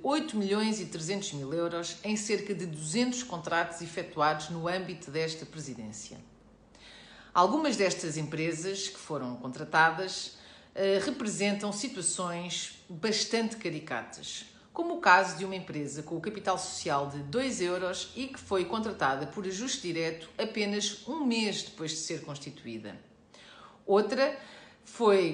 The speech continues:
contratada apenas duas semanas depois de ser constituída e teve um contrato também por ajuste direto de quase cem mil euros.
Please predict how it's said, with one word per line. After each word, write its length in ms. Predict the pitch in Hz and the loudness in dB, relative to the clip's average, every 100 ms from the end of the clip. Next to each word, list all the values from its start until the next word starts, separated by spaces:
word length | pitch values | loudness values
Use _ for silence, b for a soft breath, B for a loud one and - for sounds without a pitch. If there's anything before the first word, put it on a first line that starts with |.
| - | 0
contratada 580 | 226 220 202 202 214 | 0 0 6 8 8
apenas 480 | 220 220 214 202 180 | 6 4 2 2 0
duas 380 | 170 185 311 311 | -2 0 2 2
semanas 500 | - 214 202 190 160 | 0 4 4 4 0
depois 320 | - - 196 | -4 0 0
de 80 | - | 0
ser 200 | - 170 | -2 -4
constituída 680 | 170 156 165 - 190 220 240 | -4 -8 -8 -8 -4 0 2
e 220 | 240 302 | 2 -2
teve 340 | 320 269 269 | 0 0 0
um 80 | 247 | -2
contrato 560 | 240 240 233 175 170 - | -2 0 6 6 6 0
também 340 | 175 156 226 247 | 0 2 2 0
por 120 | 240 | -4
ajuste 320 | 240 233 - | -6 -4 -2
direto 480 | 254 202 190 190 - | 0 2 2 0 -6
de 140 | 190 | -8
quase 540 | 240 202 185 185 165 185 | 2 6 8 6 0 -4
cem 400 | - 233 226 214 | -2 0 2 2
mil 200 | 190 156 | 2 0
euros. 600 | 135 127 113 107 - | -2 -4 -6 -8 -14